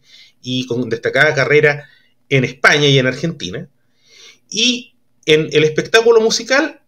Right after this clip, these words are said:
un tal Lucho Gatica. Ni más ni menos. Sin embargo, como dijimos,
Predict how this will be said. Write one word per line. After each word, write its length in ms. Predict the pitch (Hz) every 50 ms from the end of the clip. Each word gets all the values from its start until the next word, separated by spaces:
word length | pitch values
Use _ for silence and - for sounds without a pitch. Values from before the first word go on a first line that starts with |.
| _ _ -
un 380 | - 220 233 233 226 226 - _ _ _ _
tal 300 | - 277 294 294 285 262
Lucho 320 | 240 233 254 254 - - 190
Gatica. 460 | 135 - - - - - - - _ _ _ _ _ _ _ _ _ _ _ _ _ _ _ _ _ _ _ _ _ _ _ _ _ _ _ _ _ _ _ -
Ni 160 | 123 135 143
más 180 | 170 165 151
ni 140 | 139 - -
menos. 400 | - - - _ _ _ _ _ _ _ _ _ _ _ _ _ _ _ _ _ _ _ _ _ _ _ _ _ _ - - _ _ _ _ _ _ _ _ _ _ _ _
Sin 220 | - - 294 294
embargo, 560 | 311 294 277 247 226 220 233 254 254 254 - _ _ _ _ _ _ _ _ _
como 320 | _ - 147 139 139 135 135
dijimos, 640 | 143 143 - 226 220 196 196 220 214 - - _